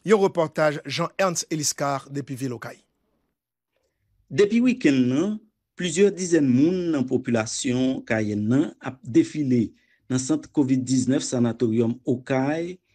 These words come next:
Speaker 2: pour prendre vaccin contre le coronavirus. Là. Citoyen français Gabriel Gélin, qui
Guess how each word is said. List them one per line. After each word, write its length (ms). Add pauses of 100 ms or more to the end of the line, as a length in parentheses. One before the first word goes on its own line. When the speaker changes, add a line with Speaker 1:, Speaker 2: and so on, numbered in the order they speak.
(280)
Speaker 2:
pour 140
prendre 220
vaccin 460
contre 380
le 120
coronavirus. 840
Là. 180 (920)
Citoyen 460
français 540
Gabriel 720
Gélin, 480
qui 180